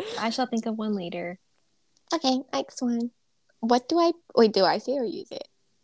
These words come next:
Speaker 1: I can't remember. <laughs>
Speaker 2: Okay, I'll just
Speaker 1: Seriously.
Speaker 2: say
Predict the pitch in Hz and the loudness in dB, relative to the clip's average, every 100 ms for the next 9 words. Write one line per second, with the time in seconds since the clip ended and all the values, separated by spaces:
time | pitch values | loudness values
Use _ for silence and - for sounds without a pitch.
0 | _ _ _ _ _ _ _ _ _ _ | _ _ _ _ _ _ _ _ _ _
1 | _ _ _ _ _ _ _ _ _ _ | _ _ _ _ _ _ _ _ _ _
2 | _ _ _ _ _ 202 190 220 208 185 | _ _ _ _ _ -8 -6 -4 -4 -6
3 | 180 185 - 185 - - - 202 214 220 | -8 -8 -10 -12 -12 -10 -4 2 6 8
4 | 196 208 208 160 | 8 6 -4 -8